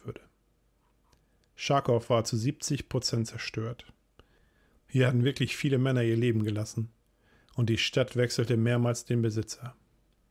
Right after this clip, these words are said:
Aber nun gehörte die Stadt uns. Von hier aus sollte es dann wieder gen Osten gehen. Bald schon.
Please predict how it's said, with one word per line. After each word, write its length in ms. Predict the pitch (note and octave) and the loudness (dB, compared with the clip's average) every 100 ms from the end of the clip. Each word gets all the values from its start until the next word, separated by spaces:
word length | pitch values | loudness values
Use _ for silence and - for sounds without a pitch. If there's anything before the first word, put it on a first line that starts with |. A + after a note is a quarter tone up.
| _ _ _ _ _ _ - | _ _ _ _ _ _ -2
Aber 200 | A#2 B2 | 2 6
nun 200 | D3 D#3 | 6 6
gehörte 240 | D3 C#3+ | 4 4
die 80 | C3 | 2
Stadt 260 | - A#2 | 2 0
uns. 420 | A#2+ B2+ D#3 - _ _ _ _ _ _ _ _ | 0 -2 -4 -10 _ _ _ _ _ _ _ _
Von 200 | - A2+ | -2 2
hier 160 | A#2+ C#3 | 4 4
aus 160 | A#2+ | 4
sollte 220 | B2+ B2+ | 4 4
es 80 | A#2 | 2
dann 180 | C3 B2 | 2 2
wieder 180 | B2 B2 | 2 2
gen 180 | B2+ B2+ | 2 0
Osten 360 | A#2 - A2+ | -2 -2 -4
gehen. 320 | G2+ G#2 A2+ - _ _ _ _ _ _ _ _ _ _ | -4 -8 -12 -16 _ _ _ _ _ _ _ _ _ _
Bald 200 | C#3 A#2 | -2 -2
schon. 220 | - - | -2 -12